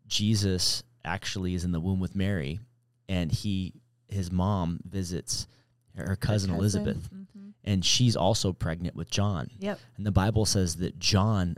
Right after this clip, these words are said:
Speaker 1: leaps in the womb
Speaker 2: Mm-hmm.
Speaker 1: when Jesus comes near.
Speaker 2: Yeah.
Speaker 1: And, like, with joy, you know, it's
Speaker 2: <laughs>
Speaker 1: like this idea that there's a life in there. And even as a dad to a baby that was in your,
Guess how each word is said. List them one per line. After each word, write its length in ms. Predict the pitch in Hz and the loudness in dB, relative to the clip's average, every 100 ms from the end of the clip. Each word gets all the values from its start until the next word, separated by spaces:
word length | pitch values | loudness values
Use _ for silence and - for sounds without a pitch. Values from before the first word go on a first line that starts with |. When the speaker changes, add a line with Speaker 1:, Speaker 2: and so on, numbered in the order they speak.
| - | -8
Speaker 1:
leaps 520 | 90 101 110 - - - | -6 -2 0 2 0 2
in 200 | 101 87 | 2 2
the 100 | 82 | 2
womb 400 | 87 95 80 73 | 4 4 4 0
Speaker 2:
Mm-hmm. 420 | 190 - 180 185 185 | -2 -2 -4 -4 0
Speaker 1:
when 160 | 98 | 0
Jesus 340 | 90 101 95 87 | 2 0 -2 -4
comes 300 | 92 82 76 | -4 -4 0
near. 380 | 90 80 58 - _ | 0 0 -4 -12 _
Speaker 2:
Yeah. 240 | 180 165 165 - _ _ - | -8 -6 -6 -10 _ _ 0
Speaker 1:
And, 480 | 101 90 87 85 - _ _ _ _ - _ | 4 4 4 0 -4 _ _ _ _ -20 _
like, 200 | 95 87 101 | -2 -2 0
with 200 | 101 - | 0 0
joy, 500 | 85 95 87 85 78 - | 0 0 0 0 4 4
you 100 | 95 | 4
know, 260 | 92 92 101 | 0 4 4
it's 200 | - - | 4 2
Speaker 2:
<laughs> 80 | 104 | 2
Speaker 1:
like 140 | 98 - - _ | 2 -2 -18 _
this 180 | - 110 | -2 2
idea 360 | 113 98 104 117 | 2 2 4 4
that 100 | 101 | 4
there's 160 | 107 | 2
a 40 | 95 | 2
life 300 | 90 104 - | 2 0 0
in 80 | 85 | -2
there. 300 | 73 55 - _ _ _ _ - | -2 -4 -10 _ _ _ _ 0
And 280 | 117 107 98 | 4 4 6
even 280 | 131 135 127 | 6 6 6
as 200 | 110 104 | 4 0
a 40 | |
dad 600 | 87 104 101 104 73 - - _ _ _ _ _ _ _ - | -2 2 2 2 0 -6 -12 _ _ _ _ _ _ _ -2
to 360 | - 113 95 - _ | 6 6 6 -2 _
a 80 | 98 | 0
baby 340 | 87 98 107 | 4 4 4
that 120 | 95 | 0
was 140 | 82 87 | -2 -2
in 120 | 90 | -2
your, 260 | 85 80 | 0 -2